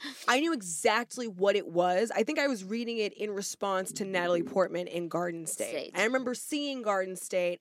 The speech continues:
Speaker 2: and really not being able to relate to her character.
Speaker 1: Yeah, it was very
Speaker 2: It was,
Speaker 1: weird.
Speaker 2: it was very frantic.
Speaker 1: I mean, I loved how it was written.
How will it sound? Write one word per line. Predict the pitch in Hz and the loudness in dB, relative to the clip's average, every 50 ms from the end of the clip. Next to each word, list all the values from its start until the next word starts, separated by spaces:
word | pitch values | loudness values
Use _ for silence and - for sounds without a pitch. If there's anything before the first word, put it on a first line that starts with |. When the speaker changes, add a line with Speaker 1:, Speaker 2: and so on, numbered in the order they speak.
| _ | _
Speaker 2:
and | 185 202 208 190 185 | -6 -6 -6 -4 -2
really | 214 262 294 339 370 339 | -2 0 0 0 0 0
not | 262 226 202 208 226 - - | 2 4 6 6 4 4 2
being | 190 220 214 202 180 | -2 -2 -2 -2 -2
able | 156 170 190 185 202 196 185 | -2 -2 0 2 2 0 0
to | - - - - 220 196 175 | 0 -2 -2 0 -2 0 2
relate | 175 185 170 160 180 190 - - | 2 2 4 4 4 2 2 2
to | - 190 | 0 -2
her | 175 - - 170 | -2 0 -2 -4
character. | - - - - 165 160 156 151 - - 147 - - | -4 -4 -6 -6 -6 -6 -6 -8 -8 -10 -12 -10 -10
Speaker 1:
Yeah, | - 196 233 285 269 240 | -2 2 2 4 4 4
it | 214 | 4
was | 208 208 196 196 | 2 -2 -6 -6
very | 185 180 180 185 202 214 220 226 220 220 226 240 | -8 -10 -12 -6 -2 2 2 2 2 2 0 0
Speaker 2:
It | 233 254 269 240 | -2 -2 0 0
was, | 269 - 175 180 | 0 0 -2 -4
Speaker 1:
weird. | 180 180 185 202 202 196 185 175 | -8 -8 -6 -6 -4 -2 -2 0
Speaker 2:
it | 277 262 | 0 2
was | 262 - | 2 2
very | 320 330 277 | 4 2 2
frantic. | - - - - - 226 240 254 269 302 - 320 | 2 0 -2 -2 0 2 4 6 6 6 4 4
Speaker 1:
I | 330 | 6
mean, | 311 277 277 | 6 6 8
I | 277 311 311 311 | 6 6 6 6
loved | 339 349 370 359 349 - | 6 4 4 4 2 0
how | 277 285 269 247 | 2 2 2 2
it | 214 185 | 2 0
was | 175 165 156 | -2 -4 -6
written. | 147 147 151 165 165 - - 247 277 320 359 | -8 -2 0 0 0 0 -2 -4 -6 -8 -8